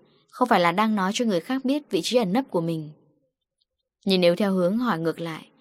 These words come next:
đối phương ngửi thấy mùi máu tanh tại đây, khó tránh khỏi cảm thấy cạm bẫy, ngược lại không dám lại đây. Lúc này, cô Mộc Vân nhìn Hạ Thược liếc mắt một cái,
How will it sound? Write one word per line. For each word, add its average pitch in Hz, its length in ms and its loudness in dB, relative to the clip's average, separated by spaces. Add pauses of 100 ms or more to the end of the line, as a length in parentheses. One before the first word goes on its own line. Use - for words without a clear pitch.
(360)
đối 208 140 2
phương 247 260 2
ngửi 170 140 0
thấy 233 100 -2
mùi 220 160 0
máu 170 200 -6
tanh 208 240 -6
tại 185 160 -8
đây, 175 340 -10 (260)
khó 170 240 2
tránh 185 220 -6
khỏi 202 240 -6
cảm 160 220 -8
thấy 202 120 -8
cạm 202 280 -8
bẫy, 220 300 -6 (400)
ngược 202 140 0
lại 202 220 2
không 226 220 -4
dám 202 240 -4
lại 233 160 -4
đây. 170 320 -8 (1700)
Lúc 220 180 4
này, 170 380 -4 (100)
cô 202 100 2
Mộc 185 200 2
Vân 185 200 -4
nhìn 165 160 -4
Hạ 175 260 -6
Thược 180 320 -8
liếc 240 120 2
mắt 277 140 -2
một 196 200 -4
cái, 170 340 -10